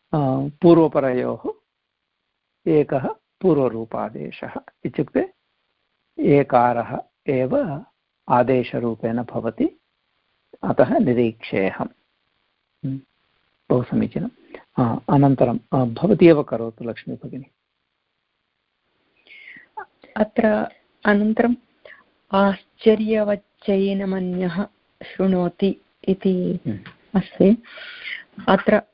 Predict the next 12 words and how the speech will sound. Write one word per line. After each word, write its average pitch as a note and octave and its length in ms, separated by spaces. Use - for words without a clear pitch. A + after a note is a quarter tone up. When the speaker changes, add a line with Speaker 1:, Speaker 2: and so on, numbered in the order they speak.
Speaker 2:
आश्चर्यवत् G3 1200
योगः F#3+ 680
च, F#3+ 240
योगः G3+ 640
एनं, G3 600
योगः F#3+ 560
अन्यः F3 520
Speaker 1:
हम्म। - 220
Speaker 2:
इति, F#3+ 440
अं, E3+ 680
पदानि F3+ 400
सन्ति। F3+ 520